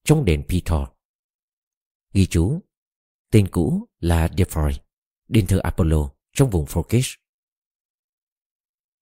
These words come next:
Người ta có thể cướp bỏ vô cửu. Người ta có thể múa kiểng ba chân. Ngựa bơm hạt rẻ, xong người ta không thể bắt,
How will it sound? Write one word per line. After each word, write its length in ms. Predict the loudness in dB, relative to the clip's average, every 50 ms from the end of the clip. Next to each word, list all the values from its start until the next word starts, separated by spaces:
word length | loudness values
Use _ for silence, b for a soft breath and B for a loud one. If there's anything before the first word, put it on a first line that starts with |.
| _ _ _ _ _ _ _
Người 160 | 0 0 2
ta 140 | 2 0 0
có 120 | 0 0
thể 120 | 0 0 -4 -4
cướp 180 | -2 -2 -2 0
bỏ 300 | 0 0 -2 -2 -6 -8 -2
vô 180 | 0 2 2
cửu. 360 | 2 0 -2 -2 -2 -4 -8 -14 _ _ _ _ _ _ _ _ _ _ _
Người 140 | 0 2 2
ta 260 | 4 4 2 2 2
có 120 | 0 -2 0
thể 140 | 0 0 2
múa 140 | 2 0 0 0
kiểng 180 | -4 -4 -4
ba 120 | -4 -4 -4
chân. 280 | -2 -2 -4 -4 -4 -10 _ _ _ _ _ _ _ _ _ _ _ _ _ _ -2
Ngựa 200 | 0 2 2 2
bơm 240 | 2 2 2 2 2
hạt 240 | 0 -4 -6 -4
rẻ, 300 | -4 -4 -4 -4 -4 -8 -12 _ _ _ _ _ _ _
xong 180 | -4 -2 -2 0
người 100 | 0 -2
ta 240 | -2 -2 -2 -2 -2
không 180 | -4 -6 -6
thể 120 | -6 -8 -8
bắt, 200 | -6 -8 -8